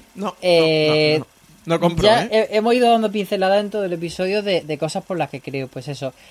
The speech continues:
Speaker 2: eh, lo que decía Francis de cuando teme por la vida de Jaime cuando está en la batalla. Esta última conversación que tiene con Cersei,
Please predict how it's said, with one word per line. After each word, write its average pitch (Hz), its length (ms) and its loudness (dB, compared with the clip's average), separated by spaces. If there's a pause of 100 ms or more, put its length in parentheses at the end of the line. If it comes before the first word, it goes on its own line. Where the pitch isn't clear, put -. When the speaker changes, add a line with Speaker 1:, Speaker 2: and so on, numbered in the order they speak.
(140)
Speaker 2:
eh, 147 300 2
lo 143 100 0
que 147 80 2
decía 160 240 -2
Francis 190 540 -2
de 165 180 2
cuando 143 760 0 (120)
teme 180 320 2
por 175 160 0
la 160 120 4
vida 165 460 2
de 143 240 -4
Jaime 165 460 -4
cuando 151 320 -4
está 151 480 0
en 160 80 -2
la 151 80 2
batalla. 131 500 -4 (720)
Esta 190 300 0
última 202 280 0
conversación 185 500 -4
que 175 100 -4
tiene 170 320 -2
con 160 220 -2
Cersei, 196 680 -4